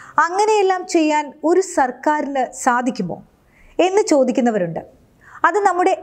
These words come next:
അജ്ഞത കൊണ്ടാണ്. ഇതൊന്നും സർക്കാരല്ല ചെയ്യുന്നത്, നമ്മൾ തന്നെയാണ് ചെയ്യുന്നത്. നമ്മൾക്ക് വേണ്ടി എല്ലാം ചെയ്തു തരുന്ന നമ്മുടെ സർക്കാർ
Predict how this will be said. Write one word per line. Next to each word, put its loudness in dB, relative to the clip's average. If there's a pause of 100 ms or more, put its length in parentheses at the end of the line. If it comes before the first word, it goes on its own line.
(120)
അജ്ഞത -2
കൊണ്ടാണ്. 0 (480)
ഇതൊന്നും 2 (100)
സർക്കാരല്ല 2 (160)
ചെയ്യുന്നത്, -2 (420)
നമ്മൾ 0 (120)
തന്നെയാണ് 0
ചെയ്യുന്നത്. -2 (560)
നമ്മൾക്ക് 0
വേണ്ടി 0 (220)
എല്ലാം 0 (140)
ചെയ്തു 0
തരുന്ന 0 (120)
നമ്മുടെ 0 (100)
സർക്കാർ 0